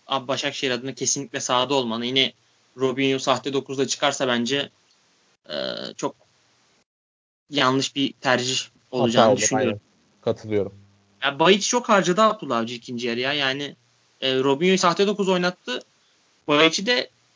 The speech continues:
Speaker 1: şeyin arkasına koydu rotasyonda. Adebayor'un arkasına koydu rotasyonda. Bir anda birinci oyuncuyken üçüncü oyuncu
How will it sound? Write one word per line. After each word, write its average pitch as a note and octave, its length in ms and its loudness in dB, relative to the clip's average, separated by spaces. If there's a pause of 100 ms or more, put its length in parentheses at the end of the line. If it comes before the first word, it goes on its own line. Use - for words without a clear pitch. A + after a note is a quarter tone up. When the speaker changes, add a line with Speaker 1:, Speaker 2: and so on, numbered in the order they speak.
(340)
Speaker 1:
şeyin F#3+ 320 2
arkasına F#3 440 -4
koydu D3+ 260 -4
rotasyonda. A#2 680 -6 (180)
Adebayor'un D3 460 0
arkasına D3+ 400 -2
koydu C3 260 -4
rotasyonda. B2 540 -4
Bir D#3 60 0
anda D#3 420 -2 (460)
birinci D#3+ 360 4
oyuncuyken E3 460 4
üçüncü E3+ 340 0
oyuncu E3 440 0